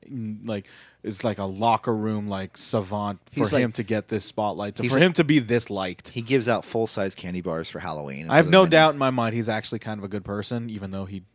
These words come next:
Speaker 1: did block us. Um,
Speaker 2: <laughs> Oh.
Speaker 1: but, uh, like, fuck, man, like, this is the, the, I think it's just the stubbornness of just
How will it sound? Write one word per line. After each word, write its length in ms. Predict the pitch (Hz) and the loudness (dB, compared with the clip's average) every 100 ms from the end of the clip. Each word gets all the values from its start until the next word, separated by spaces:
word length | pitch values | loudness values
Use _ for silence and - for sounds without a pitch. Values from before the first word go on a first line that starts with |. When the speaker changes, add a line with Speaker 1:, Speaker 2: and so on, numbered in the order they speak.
| - | -12
Speaker 1:
did 240 | 92 98 _ | -12 -12 _
block 260 | - - - | -18 -16 -14
us. 160 | 113 - - - - - | -16 -16 -20 -20 -16 -6
Um, 480 | 104 104 98 98 98 | -2 -2 -2 -6 -12
Speaker 2:
<laughs> 40 | _ _ - - - _ _ - | _ _ -20 -20 -20 _ _ -20
Oh. 80 | - - | -20 -8
Speaker 1:
but, 300 | 113 107 104 | -2 0 2
uh, 300 | 101 98 92 95 101 _ - | 0 -2 -4 -10 -20 _ -10
like, 320 | 104 95 90 _ _ _ _ | -6 -6 -10 _ _ _ _
fuck, 480 | - - 202 143 - | -20 -10 -8 -8 -8
man, 340 | 104 143 151 | -6 -4 -4
like, 280 | 139 135 - | -2 -2 -2
this 240 | 143 151 180 | -2 0 0
is 140 | 175 | -4
the, 180 | 151 143 | 0 -2
the, 380 | 135 143 104 123 | -2 -4 2 2
I 120 | 143 | 2
think 220 | - 180 | 0 0
it's 140 | 165 | 0
just 160 | - - | -4 -6
the 80 | 117 | -6
stubbornness 760 | - - - - 143 120 113 | -8 -12 -12 -10 -8 -8 -6
of 240 | 120 107 110 | -6 -8 -8
just 260 | 117 - | -8 -8